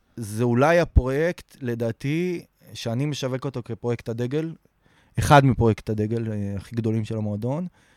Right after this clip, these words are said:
כי א', הוא חמש שנים אוטוטו, האנשים לא השתנו בו, שזה היופי בו, מהצד של האוהדים אני אומר את זה. אה, זה קבוצה שמשלבת אוהדים,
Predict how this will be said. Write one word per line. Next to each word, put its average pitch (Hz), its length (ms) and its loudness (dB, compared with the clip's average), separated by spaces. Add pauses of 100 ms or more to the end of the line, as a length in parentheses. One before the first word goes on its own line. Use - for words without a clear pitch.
(380)
כי 131 140 0
א', 156 140 2 (100)
הוא 120 460 -2 (180)
חמש 123 380 0
שנים 127 240 0
אוטוטו, 160 480 -2 (760)
האנשים 127 460 4
לא 160 100 10
השתנו 120 400 2
בו, 135 220 -2
שזה 123 260 4
היופי 123 380 4
בו, 127 180 0
מהצד 123 340 0
של 175 120 2
האוהדים 120 360 4
אני 107 140 0
אומר 104 240 -2
את 113 80 -8
זה. 147 120 -6 (760)
אה, 113 300 0
זה 110 140 2
קבוצה 120 280 2
שמשלבת 127 640 0
אוהדים, 117 380 4